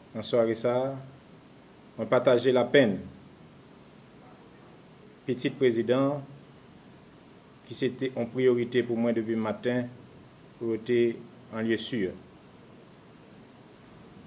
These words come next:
Mwen mande popilasyon pou gade kalm li. Mwen fè apèl ak entèlijans pèp ayisyen nan moman difisil sa.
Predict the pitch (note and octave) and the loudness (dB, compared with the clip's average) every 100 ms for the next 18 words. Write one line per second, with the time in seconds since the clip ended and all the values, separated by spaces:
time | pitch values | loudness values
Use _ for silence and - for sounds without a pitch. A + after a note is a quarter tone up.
0 | - - - D3 F#3+ F#3 F3 F3 F3 E3 | -20 -20 0 2 6 8 8 8 8 6
1 | D#3+ E3 E3 D3 C#3+ C#3 C3+ E3 B2+ G#2 | 4 0 0 4 4 4 6 8 8 4
2 | F2+ - - - - - - - - - | -2 -10 -20 -20 -20 -20 -20 -20 -20 -20
3 | - - - - - - - - - - | -20 -20 -20 -20 -20 -20 -20 -20 -20 -20
4 | - - - - - - - C3+ C3+ D3+ | -20 -20 -20 -20 -20 -14 -2 0 4 4
5 | C3 D#3+ C#3 G2 - - - - - - | 6 6 6 4 -2 -16 -20 -20 -20 -20
6 | - - - - - - - - - - | -20 -20 -20 -20 -20 -20 -20 -20 -20 -20
7 | - - B2+ A#2+ D3 C#3+ C#3+ B2 C#3+ C3 | -20 -10 -6 -4 0 4 4 6 6 4
8 | - - - - - - - - - - | 2 -8 -12 -18 -20 -20 -20 -20 -20 -14
9 | - B2 B2 A#2 - A#2+ A#2 C3 B2+ - | 0 2 6 4 2 0 0 0 -4 -10
10 | - - - - - - - - - - | -20 -20 -20 -20 -20 -20 -20 -20 -20 -20
11 | - - A#2 A2+ A2 A#2 A2+ A2 G2+ G#2 | -18 -8 -2 0 0 2 0 -2 -10 -8
12 | - G2 - | -4 -4 -6